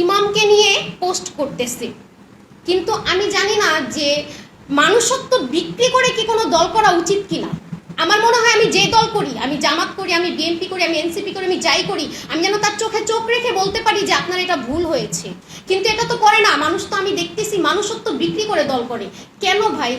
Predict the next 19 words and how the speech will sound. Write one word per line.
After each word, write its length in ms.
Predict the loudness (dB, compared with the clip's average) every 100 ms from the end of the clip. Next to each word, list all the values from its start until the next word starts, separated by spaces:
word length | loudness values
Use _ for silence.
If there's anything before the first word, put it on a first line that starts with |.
| -2
মানুষত্ব 400 | -2 -4 -6 -6 -4
বিক্রি 260 | -6 -4 -4 -2
করে 120 | -2 -2
কেন 120 | -2 -4
আমরা 140 | -4 -4
দল 100 | -6 -6
করব? 200 | -10 -10 -18 -20 -20 -20 -16 -6
আমরা 140 | -2 0 0
দলের 220 | 2 2 0
ভালো 140 | -2 -2
মন্দ 180 | -2 -4 -2 0
বলার 220 | 0 0 -2
অধিকার 280 | -2 -2 0 0
রেখে 160 | 0 2
দল 100 | 2 2
করি। 180 | -2 -4 -6 -10 -20 -20 _ -20 -20 -20 -20 -20 -20 -20 -6
তো 100 | -2 0 0 -4 -4 0
আমি 220 | 2 0 -2 -4 -8 -18 -20 -20 -20 -20 -20 -20 _ -20 -10 -8 -8 -14 -20 -20 -20 -12 -4 0
জামাত 300 | 0 0